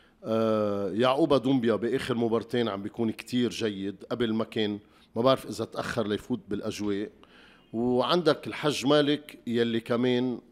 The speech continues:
الكل بيقول إنه منه الحج مالك، يعني سبع مباريات، أربع أهداف.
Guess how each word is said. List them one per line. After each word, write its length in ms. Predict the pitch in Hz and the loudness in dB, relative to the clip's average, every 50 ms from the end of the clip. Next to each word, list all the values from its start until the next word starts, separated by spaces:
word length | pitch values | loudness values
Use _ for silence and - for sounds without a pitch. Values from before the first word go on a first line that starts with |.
| _ _ - | _ _ -14
الكل 380 | 107 95 - - 139 135 127 107 | -14 -14 -8 -2 -2 -2 0 0
بيقول 340 | 98 107 - 120 127 135 117 | -2 -2 -2 -2 -2 -2 -2
إنه 160 | 120 117 113 | -2 -2 0
منه 260 | 127 139 139 123 104 | 0 0 -2 -2 -4
الحج 400 | 92 - - - 95 82 - 95 | -6 -8 -10 -10 -10 -10 -8 -8
مالك، 280 | 101 98 95 90 90 - - - - - - - - - | -8 -6 -6 -8 -10 -12 -16 -20 -20 -20 -20 -14 -8 -6
يعني 160 | 117 117 117 | -4 -4 -2
سبع 320 | - - 151 143 147 131 | 0 2 4 4 4 4
مباريات، 680 | 127 131 120 113 123 117 117 117 123 131 135 131 131 - - - | 2 2 2 2 2 2 2 0 2 2 2 2 0 -4 -6 -2
أربع 320 | 131 131 123 117 113 107 110 | -2 0 2 0 0 0 -2
أهداف. 540 | 107 107 101 117 123 127 139 143 - - | -6 -4 -2 0 2 2 2 0 -4 -10